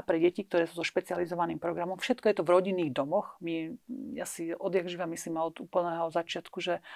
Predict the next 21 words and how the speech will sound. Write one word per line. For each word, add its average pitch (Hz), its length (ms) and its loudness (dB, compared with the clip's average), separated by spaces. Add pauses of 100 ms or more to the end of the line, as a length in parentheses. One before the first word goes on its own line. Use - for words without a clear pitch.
(140)
veľa 185 160 12
problémov 170 400 2
pod 160 160 0
jednu 165 160 -2
strechu 165 400 -4
nepatrí. - 480 0 (480)
Takže 180 320 8
naozaj 175 320 8
je 170 100 2
tam 165 300 0
najviac 180 380 2
desať 165 320 0
detí, 165 240 0
aj 160 100 -4
to 165 140 -4
je, 170 120 -4 (200)
si - 80 -8
myslím, 170 240 -6
že 165 80 -4
veľa, 156 480 2
že 165 100 -10